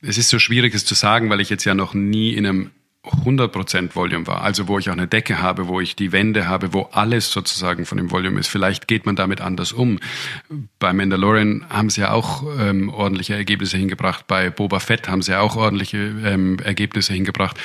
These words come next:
oder was es sonst noch für Shows gibt. Bei vielen von diesen Shows gibt's eine enorme, ähm, V F X-Nachbearbeitung, ähm, von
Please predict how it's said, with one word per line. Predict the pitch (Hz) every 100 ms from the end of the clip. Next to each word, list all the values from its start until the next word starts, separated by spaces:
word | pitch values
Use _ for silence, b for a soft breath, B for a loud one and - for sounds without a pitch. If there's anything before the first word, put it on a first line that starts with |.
| B B B -
oder | 110 107 98
was | 92
es | 98
sonst | - 104 -
noch | 101
für | -
Shows | - 95 92 -
gibt. | - B 117 B - - 123 -
Bei | -
vielen | - 123 123
von | 123
diesen | 110 101
Shows | 95 107 104 - 107 -
gibt's | - - -
eine | 104 110
enorme, | 101 98 101 110 107 101 98 113 -
ähm, | 104 98
V | 92 101 101
F | 98
X-Nachbearbeitung, | 104 - 110 127 120 101 95 92 92 92 - B B -
ähm, | 117 95 90
von | - 104 95